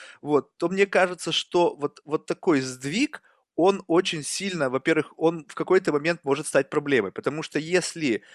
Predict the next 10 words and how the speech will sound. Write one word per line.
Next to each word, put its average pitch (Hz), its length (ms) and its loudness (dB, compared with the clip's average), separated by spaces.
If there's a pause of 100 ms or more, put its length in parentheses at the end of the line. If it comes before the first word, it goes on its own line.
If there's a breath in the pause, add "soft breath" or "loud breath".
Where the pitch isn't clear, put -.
(200 loud breath)
ам, 60 840 0 (1500)
новое 160 400 6
поколение 139 840 0
не, 151 160 -14 (100)
будет 147 560 -4 (460)
как 127 200 -6
бы 135 140 -6
жить 127 340 -4
без 139 260 4
детей, 202 500 -8